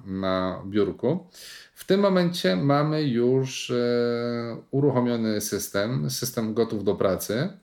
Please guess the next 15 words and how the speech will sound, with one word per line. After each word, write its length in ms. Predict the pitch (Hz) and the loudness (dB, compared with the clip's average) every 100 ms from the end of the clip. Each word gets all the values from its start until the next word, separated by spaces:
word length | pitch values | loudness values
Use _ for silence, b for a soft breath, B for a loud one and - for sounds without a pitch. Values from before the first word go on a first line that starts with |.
| _ B B B B | _ B B B B
Uruchomiony 840 | 143 170 165 170 165 151 151 143 131 | 2 4 4 4 2 2 2 0 -2
VoiceOver, 760 | 113 147 139 127 110 120 127 | 2 2 4 2 4 4 2
czyli 460 | 127 120 123 123 123 | -2 -2 0 0 0
jak 200 | 120 117 | -2 -2
słyszeliśmy 520 | 123 120 165 143 147 | -8 0 0 2 0
taki 500 | 127 127 123 120 - _ _ | 0 0 -2 -2 -6 _ _
dziwny 580 | 110 131 143 139 131 127 117 | 0 2 4 4 4 2 -2
dźwięk 600 | 110 110 110 117 160 - | -2 2 4 2 0 -4
w 280 | - 113 - | -12 -12 -2
pewnym 320 | 123 117 120 | 0 2 0
momencie, 440 | 117 120 110 110 | 0 -2 0 0
gdy 200 | 107 104 | 0 0
do 100 | 104 | 0
was 220 | 104 104 | 2 0
mówiłem, 460 | 107 101 127 131 131 | -2 0 4 4 0